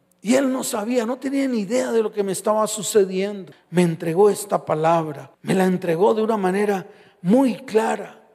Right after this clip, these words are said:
Me la entregó a mí y me dijo: "Esta palabra es para ti". Está en el libro de Malaquías capítulo cuatro, desde el verso dos hasta el verso tres. Aquí la tengo anotada.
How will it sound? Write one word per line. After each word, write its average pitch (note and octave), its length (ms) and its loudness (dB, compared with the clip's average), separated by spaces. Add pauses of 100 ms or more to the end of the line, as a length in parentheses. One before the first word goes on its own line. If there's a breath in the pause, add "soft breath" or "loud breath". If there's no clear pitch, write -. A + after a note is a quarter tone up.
(160)
Me F3+ 120 0
la G#3 100 2
entregó G3 480 0
a A3+ 60 -2
mí A#3+ 220 0
y A3+ 60 -2
me G3+ 140 -2
dijo: G#3+ 380 0 (360 loud breath)
"Esta B3 480 2
palabra G3+ 720 0 (260 loud breath)
es G#3+ 500 0 (140)
para F3+ 260 -2
ti". G#3+ 580 0 (320 soft breath)
Está - 240 0
en A#3 100 0
el G#3+ 220 -2
libro A3+ 540 2 (240 loud breath)
de E3+ 640 0 (180)
Malaquías F#3+ 760 -2
capítulo F#3 600 0
cuatro, F#3+ 600 0
desde F3 300 2
el E3 80 -2
verso G3 420 -2
dos F#3 420 -2 (220 loud breath)
hasta E3+ 260 -4
el E3 60 -2
verso F3+ 400 -2
tres. E3 540 -6
Aquí - 260 -4
la D4 140 0
tengo C#4+ 340 2
anotada. G3+ 640 -4